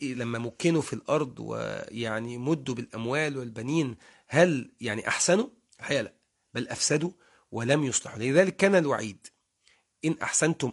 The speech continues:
أحسنتم لأنفسكم وإن أسأتم فلها، فإذا جاء وعد الآخرة ليسوءوا وجوهكم وليدخلوا المسجد كما دخلوه أول مرة وليتبروا ما علوا تتبيرا". في ناس بتحملها على إن دي اللي هتحصل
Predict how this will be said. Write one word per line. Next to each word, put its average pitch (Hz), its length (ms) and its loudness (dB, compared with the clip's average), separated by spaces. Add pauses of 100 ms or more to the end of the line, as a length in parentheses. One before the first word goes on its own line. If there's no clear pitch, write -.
أحسنتم 165 560 -4
لأنفسكم - 640 -10
وإن 131 300 -2
أسأتم 143 540 -4
فلها، 120 460 0 (380)
فإذا 135 340 0
جاء 139 340 4
وعد 160 220 2
الآخرة 139 600 -4
ليسوءوا 131 640 -2
وجوهكم 135 540 0
وليدخلوا 131 600 2
المسجد 147 460 -2
كما 170 260 -2
دخلوه 147 560 -2
أول 156 340 0
مرة 202 340 4 (380)
وليتبروا 160 800 2
ما 147 120 2
علوا 190 360 2
تتبيرا". 175 440 4
في 170 160 -2
ناس 175 140 2
بتحملها 156 440 -2
على 135 240 0
إن 156 100 -4
دي 147 60 -4
اللي 151 240 -4
هتحصل 165 440 -2